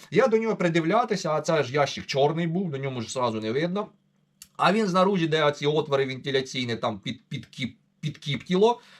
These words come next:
о, закопчений такий, і вонючий такий, я тільки, тільки до нього, так, не то, що там принюхався, тільки над ним, так, ну, сразу зрозумів, що це воно завонялося, розумієте?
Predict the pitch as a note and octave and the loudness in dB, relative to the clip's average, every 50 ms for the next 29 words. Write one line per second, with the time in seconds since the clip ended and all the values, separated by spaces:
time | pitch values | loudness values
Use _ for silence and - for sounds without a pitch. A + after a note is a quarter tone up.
0 | _ _ D#3+ E3 F3 E3 D#3 D#3 D3+ - D3+ C#3+ D#3 - - G3 G3 G#3+ G#3 G3+ | _ _ -2 2 2 2 2 2 0 -2 -2 -4 -4 -4 -4 -2 -2 0 0 0
1 | A3 F#3+ - G#3+ F3+ G3 F#3 A3 G4 G#4 A4 B4 B4+ B4 A4+ - E4 D4 - G3 | 0 0 0 0 0 2 2 2 2 0 0 -2 -4 -4 -2 -2 -2 -2 -2 -2
2 | E3+ - F#3 F3 F3+ F#3 F3+ F3+ F3+ - - F#3+ F3+ F3+ E3+ - - G#3 F#3+ G#3 | -2 0 2 4 4 4 2 0 -6 -4 -2 -2 -2 -2 -4 -4 -6 2 2 2
3 | F#3+ D#3+ G3+ A3+ A#3 B3 A#3+ A3+ G3 D3+ C#3 C3+ B2+ C3 C3 C#3 C#3+ - G3+ F#3 | 4 6 4 2 2 4 4 6 6 6 2 0 0 0 -2 -2 -4 -2 -4 -2
4 | - D3 - C#3 C3 - C#3+ D3 C#3 C3+ A2+ - A2 G#2+ G#2+ B2+ B2+ D#3+ E3 D#3 | -2 -2 -2 -2 -2 0 -2 -4 -2 -4 -4 -2 -2 -2 -2 -2 -2 -4 -2 -2
5 | E3 D#3+ E3+ E3 D#3+ D#3+ E3+ E3 C#3+ B2 C#3 B2+ C3 D3+ F3 E3+ D3 D3+ - D#3 | 0 0 0 0 0 0 0 -2 0 -2 -2 -4 -2 -2 -2 -2 -2 0 2 2
6 | F3 F#3 E3 D#3 C3+ C3+ B2 B2 C3 C3+ D3+ D3+ C3+ - A#2+ A2+ C3 B2+ B2+ B2+ | 4 4 2 0 -6 -6 -6 -6 -8 -6 -6 -8 -8 -10 -8 -4 -4 -2 -2 -2
7 | A#2+ G#2+ G2+ F#2+ - - - - - - - - A2+ A#2+ C#3 B2+ C#3 C3+ C3 B2 | -4 -6 -6 -8 -10 -16 -20 -20 -20 -20 -12 -6 0 0 2 2 2 0 2 2
8 | A2 G#2 G2+ G2+ - G#2 G2+ G#2+ G#2+ B2+ C#3+ D3+ E3+ E3 D3 A#2 F#2+ G2 | 2 2 2 -2 -4 -6 -4 -4 -4 -4 -4 -2 -2 -2 -2 -2 -4 -8